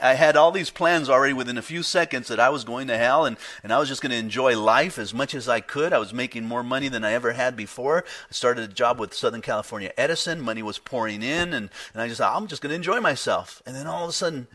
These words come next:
at the end of the message, Greg, uh, Pastor, um, Greg Laurie gave the hope that Jesus came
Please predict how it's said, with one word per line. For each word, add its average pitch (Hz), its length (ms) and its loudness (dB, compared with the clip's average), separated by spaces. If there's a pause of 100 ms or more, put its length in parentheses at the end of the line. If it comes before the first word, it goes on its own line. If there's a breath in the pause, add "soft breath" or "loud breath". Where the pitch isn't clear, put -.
at 107 80 -18
the 131 140 -8
end 160 140 -2
of 160 60 -4
the 156 60 -4
message, 151 400 -2
Greg, 139 420 -2 (640 loud breath)
uh, 104 260 0 (840)
Pastor, 139 680 0
um, 101 440 -4 (120)
Greg 123 280 -2
Laurie 123 340 2
gave 117 460 -2
the 120 100 2
hope - 460 -2 (480 loud breath)
that 110 180 -10
Jesus 165 460 -6
came 117 640 -4